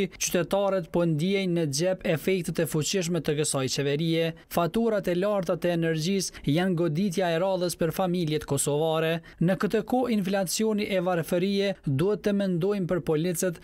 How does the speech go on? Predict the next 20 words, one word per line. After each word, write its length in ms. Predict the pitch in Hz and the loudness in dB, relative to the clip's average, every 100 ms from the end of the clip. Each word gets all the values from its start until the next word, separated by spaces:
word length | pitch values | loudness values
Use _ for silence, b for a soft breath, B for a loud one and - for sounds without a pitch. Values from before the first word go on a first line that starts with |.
| - | -4
mësuesit, 800 | 143 151 - 175 185 - 185 - - | 0 2 2 0 0 0 -4 -4 -2
të 140 | 143 139 | 0 0
gjithë 200 | 196 165 | -2 0
punëtorët 560 | 185 170 202 202 190 185 | 0 0 0 0 0 -2
e 20 | 165 | -2
sektorit 480 | 160 202 190 180 170 | -2 0 0 0 0
publik 480 | 151 160 190 - - | 0 0 -2 -4 -4
dhe 180 | 135 143 165 | -2 0 0
posaçërisht 640 | 165 190 165 196 208 - | 0 -2 0 0 -2 0
për 180 | 180 170 | 0 0
ata 180 | 165 190 | 0 0
të 160 | 175 160 | 0 -2
sektorit 420 | 165 - 185 170 | -2 0 0 0
privat, 480 | - 175 175 190 185 - - | 0 0 0 0 -2 -6 0
të 160 | 151 | 0
cilët 400 | - 190 190 165 | 2 0 0 -2
edhe 320 | - 139 170 165 | 0 0 0 0
pa 80 | |
këto 320 | 190 202 208 190 | 0 0 0 0
fatura, 640 | 196 170 208 196 190 | 0 0 0 0 0